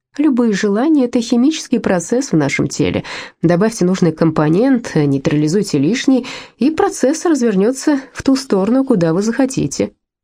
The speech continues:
И много процессов вы уже развернули? Достаточно. Но они очень индивидуальны. Мы относимся к себе по-разному. Кто-то весит сто сорок килограммов и гордится каждым из них.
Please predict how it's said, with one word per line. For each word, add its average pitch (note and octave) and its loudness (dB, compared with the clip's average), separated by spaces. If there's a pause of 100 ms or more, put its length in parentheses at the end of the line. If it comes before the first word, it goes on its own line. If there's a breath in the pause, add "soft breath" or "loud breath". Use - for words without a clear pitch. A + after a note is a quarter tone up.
(280)
И F3+ 0
много F3+ 2
процессов F3+ -2 (400 loud breath)
вы F#3+ 2
уже F3+ 0
развернули? E3+ 0 (540)
Достаточно. - -2 (500 loud breath)
Но B3 4
они D#4 4
очень C#4 2
индивидуальны. C3+ 0 (440 loud breath)
Мы G3 2
относимся E3+ 0
к E3 -6
себе E3+ 0
по-разному. F3 -2 (360 loud breath)
Кто-то E3 0
весит D#3 0
сто - -2
сорок C#3 -2
килограммов D#3 0
и D3 2
гордится C#3+ 0
каждым F#3+ 0
из F3 0
них. G3 2